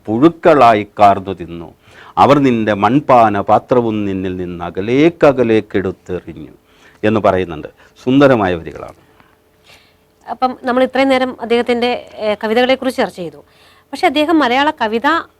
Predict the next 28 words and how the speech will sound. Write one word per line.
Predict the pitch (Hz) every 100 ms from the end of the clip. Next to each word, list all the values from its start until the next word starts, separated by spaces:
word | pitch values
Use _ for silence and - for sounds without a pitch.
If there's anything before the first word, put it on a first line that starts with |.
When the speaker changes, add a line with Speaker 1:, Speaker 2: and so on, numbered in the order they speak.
| _ 247
Speaker 2:
രംഗത്ത് | 254 262 285
മാത്രമല്ല, | 247 190 196 285 226 170 185 - _ _ _ _ -
മലയാള | 330 349 359
സിനിമാ | 277 240 254 311 370
രംഗത്ത് | 339 254 226 202
ധാരാളം | 196 202 220 240 247 - _ -
സംഭാവന, | 185 170 190
എന്ന് | 196
വെച്ചാൽ | 233 339 330 220
മാറ്റി | 208 254 392
നിർത്താൻ | 427 392 349
പറ്റാത്ത | 302 269 254
രീതിയിലുള്ള | 247 240 226 220 208 190 196 - _ 196
ഗാനശാഖയിൽ | 185 202 214 202 190 196
സംഭാവന | 185 165 170 180
ചെയ്ത | 180 170 160
ആളാണ് | 160 160 156
ഒ | 147
എൻ | 151 156
വി. | 160 _ _ _ _ _ _
അപ്പം | 392 330 294 _ _ -
ആ | 339
സിനിമ | 339 311 330 330 339 - _ _
ഗാനരംഗത്തെക്കുറിച്ച് | 220 233 240 226 208 208 214 208 185 165 - 147 _ _ _ _ _ _
ചിന്തിക്കുമ്പോൾ, | 208 190 180 170 160 156
ഒ | 208 214
എൻ | 214
വി | 214 196